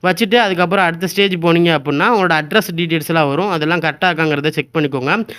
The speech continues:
செக் பண்ணிட்டு பேங்க் டீட்டெயில்ஸ் எல்லாமே கரெக்டா இருக்கா, நம்ம கரெக்டான பேங்க்ல ஏறுதா அப்படிங்கிறத செக் பண்ணிட்டு பேங்க் புக்கை வந்து நீங்க அட்டாச் பண்ணணும். பேங்க் புக்கை வந்து கரெக்டா ஸ்கேன் பண்ணி நீங்க அட்டாச் பண்ணிக்கோங்க. அட்டாச் பண்ணதுக்கப்புறம் லைவ்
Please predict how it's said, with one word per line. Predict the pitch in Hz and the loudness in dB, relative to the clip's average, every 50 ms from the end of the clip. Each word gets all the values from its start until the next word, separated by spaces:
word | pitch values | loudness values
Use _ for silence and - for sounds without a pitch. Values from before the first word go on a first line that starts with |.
| - - - - | -20 -20 -20 -6
செக் | - - 226 208 196 | -2 0 0 0 2
பண்ணிட்டு | 240 240 233 214 226 190 | 2 2 2 2 0 0
பேங்க் | 180 175 190 196 226 247 247 202 | 0 0 0 2 2 0 0 0
டீட்டெயில்ஸ் | 208 220 190 214 196 170 | 0 2 4 2 2 4
எல்லாமே | 196 180 170 170 170 190 | 4 2 4 4 2 2
கரெக்டா | 196 165 170 151 147 190 190 | 0 0 -2 -4 0 0 0
இருக்கா, | 180 160 156 151 160 156 151 | 0 0 0 2 2 2 2
நம்ம | 139 143 147 143 151 156 | 0 0 -2 -2 -2 -4
கரெக்டான | 151 151 190 190 190 | -2 0 0 0 0
பேங்க்ல | 170 165 160 160 160 165 165 | 0 0 2 2 2 2 4
ஏறுதா | 156 160 165 160 160 165 156 | 2 2 2 2 2 2 2
அப்படிங்கிறத | 143 147 147 156 147 | 2 0 0 0 0
செக் | - 156 135 - | 0 -2 -4 -2
பண்ணிட்டு | - 160 147 135 135 180 233 240 - - - - _ _ - | -2 -2 -2 0 0 0 0 -2 -4 -10 -20 -20 _ _ -6
பேங்க் | 190 190 214 247 262 254 214 202 | -2 0 2 2 2 2 0 0
புக்கை | 208 196 233 233 226 | 0 2 2 2 4
வந்து | 196 196 208 | 4 4 4
நீங்க | 202 190 165 143 | 4 2 2 0
அட்டாச் | 131 - 160 156 - 151 147 | 0 0 -2 -2 -4 -6 -6
பண்ணணும். | 139 131 131 131 120 | -6 -4 -4 -6 -6
பேங்க் | 143 151 165 180 196 190 175 | -4 -2 0 0 0 -2 -4
புக்கை | 175 165 175 180 165 | -4 -2 0 0 0
வந்து | 170 180 | 0 0
கரெக்டா | 165 165 147 147 180 175 170 | 0 -2 -2 0 -2 -2 -2
ஸ்கேன் | - 170 160 160 160 | 0 0 0 2 2
பண்ணி | 156 160 160 | 2 2 2
நீங்க | 160 151 143 135 127 | 2 2 0 -2 -2
அட்டாச் | - 151 147 - - | -2 -2 -4 -4 -4
பண்ணிக்கோங்க. | 147 139 131 127 131 127 143 180 226 226 - - - - - - - 180 | -6 -4 -4 -4 -4 -2 -2 0 -2 -2 -4 -8 -16 -20 -20 -12 -8 -4
அட்டாச் | 175 240 254 233 220 226 | 0 0 0 2 2 2
பண்ணதுக்கப்புறம் | 233 226 214 208 190 190 180 175 190 202 220 208 - - - _ _ _ _ _ _ _ _ _ _ _ _ - | 2 4 4 2 2 2 2 2 2 4 4 2 2 -2 -8 _ _ _ _ _ _ _ _ _ _ _ _ -4
லைவ் | - 147 156 175 202 226 254 | 0 2 4 4 4 2 2